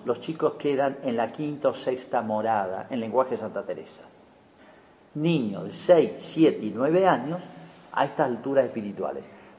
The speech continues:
Todo el obrar de los chicos de aquí en adelante no se va a explicar, sino por una virtud in-,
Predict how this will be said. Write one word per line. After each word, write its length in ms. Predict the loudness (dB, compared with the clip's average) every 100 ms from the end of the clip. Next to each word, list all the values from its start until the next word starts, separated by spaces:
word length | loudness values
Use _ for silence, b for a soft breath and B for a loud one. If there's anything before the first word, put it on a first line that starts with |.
| 6
Todo 240 | 10 12 12
el 80 | 10
obrar 400 | 10 10 8 8
de 80 |
los 120 | 0 0
chicos 260 | -2 0
de 60 | 0
aquí 200 | 0 -4
en 100 | -2
adelante 680 | -4 -4 -4 -6 -8 -8 -8
no 200 | -2 0
se 140 | 2 2
va 80 | 2
a 40 |
explicar, 880 | 0 -6 -2 2 2 0 -12 -20 -18
sino 360 | -6 4 6 6
por 120 | 2
una 180 | 2 0
virtud 440 | 0 -4 -2 -2 -4 -18 -20 -20 -20 -20 _ _ _ _ _ _ _ _ -16
in-, 280 | -14 -14